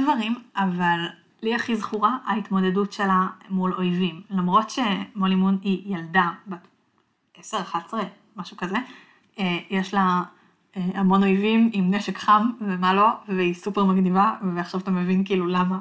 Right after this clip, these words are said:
אני מה שאני. <laughs> אה, למשל, היא מצליחה לעצור קליעים באוויר לפני שהם פוגעים בה. היא מצליחה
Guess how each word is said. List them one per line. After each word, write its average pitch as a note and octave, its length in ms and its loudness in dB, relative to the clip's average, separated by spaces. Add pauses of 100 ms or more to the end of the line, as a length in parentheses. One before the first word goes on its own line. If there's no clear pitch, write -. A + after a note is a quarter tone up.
אני F3+ 160 -2
מה F#3 200 0
שאני. C4 440 2
<laughs> - 680 -12
אה, G#3+ 360 0 (440)
למשל, A3+ 260 0
היא A3+ 120 4
מצליחה G3+ 600 0 (400)
לעצור G3+ 640 0
קליעים G3+ 500 0 (160)
באוויר F#3 520 2
לפני F#3 260 -6
שהם F#3+ 280 -4
פוגעים F#3 420 -2
בה. D#3+ 100 -10 (460)
היא G3+ 120 0
מצליחה G3+ 720 -2